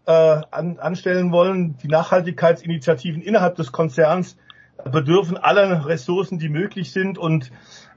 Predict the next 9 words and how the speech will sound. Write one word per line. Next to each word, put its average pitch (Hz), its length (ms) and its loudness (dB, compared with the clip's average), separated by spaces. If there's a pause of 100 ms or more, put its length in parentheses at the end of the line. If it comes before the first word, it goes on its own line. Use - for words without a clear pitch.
ähm, 151 380 4
wir 147 120 0
müssen 180 200 -2
jetzt 165 160 -2
einfach, 156 520 -2
äh, - 20 -4
aus 143 500 -2
dem 147 100 -4
Motorsport 156 600 0